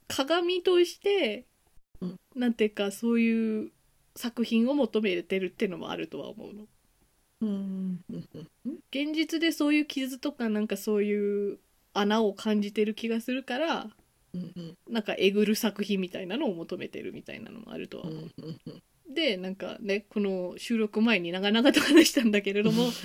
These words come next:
Speaker 2: <laughs>
Speaker 1: なんか現実とか、なんか自分のリアルな状況を噛み砕くとか消化するための手法の一つとしてフィクションって、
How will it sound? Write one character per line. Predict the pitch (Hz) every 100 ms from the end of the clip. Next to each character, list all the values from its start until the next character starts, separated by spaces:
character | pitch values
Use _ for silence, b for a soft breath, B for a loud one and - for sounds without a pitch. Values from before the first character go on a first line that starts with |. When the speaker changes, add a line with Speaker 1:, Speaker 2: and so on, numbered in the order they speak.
| B
Speaker 2:
<laughs> | B B B
Speaker 1:
な | 269
ん |
か |
現 | 240 294 330 339
実 | 339 330 330 320
と | 311 254
か、 | 214 208 233
な | 226
ん |
か | 214
自 | 208
分 | 220 240
の |
リ | 247 320
ア | 330
ル | 302
な | 269
状 | 247 262
況 | 254 262
を |
噛 | - 262
み | 285
砕 | 294 285
く | 285
と | -
か | 214 190
消 | - 262
化 | 269 262
す | 277
る | 262
た | 262
め | 269 285
の | 302
手 | 285
法 | 294 320 320
の | 330
一 | 320 415
つ | -
と | 427
し | 427
て | - 554
フ | 370
ィ |
ク | -
シ | -
ョ | 226
ン |
っ |
て、 | - 220 202 190